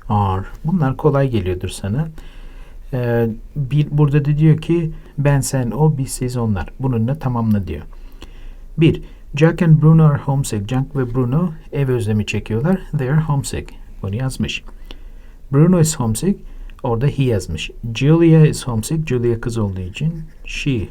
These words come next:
olacak. Dört, Mister dediği için erkekten bahsediyor. He. Beş, Missus kadından bahsediyor. She.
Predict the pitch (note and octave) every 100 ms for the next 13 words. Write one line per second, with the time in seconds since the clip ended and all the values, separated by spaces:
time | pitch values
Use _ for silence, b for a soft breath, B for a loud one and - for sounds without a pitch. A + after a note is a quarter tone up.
0 | - F2+ E2 - - - - - b b
1 | b b b b b b b D3 D#3 A2
2 | - b b b b b b b - -
3 | D3+ F3 - F3 D3+ C3+ B2+ A#2 A2 G#2+
4 | F#2 - A2+ A2+ A#2+ A#2 - C#3+ C#3+ C#3+
5 | - C#3+ C3 E3 D#3+ - A#2+ D#2+ - b
6 | b b b B2+ D#3 D#3 D3 D3 D#3 -
7 | D#3 D#3+ - - A#2 A#2+ B2 C3+ C3+ C3+
8 | - C3 A#2+ C3+ D#3 D#3 - - G2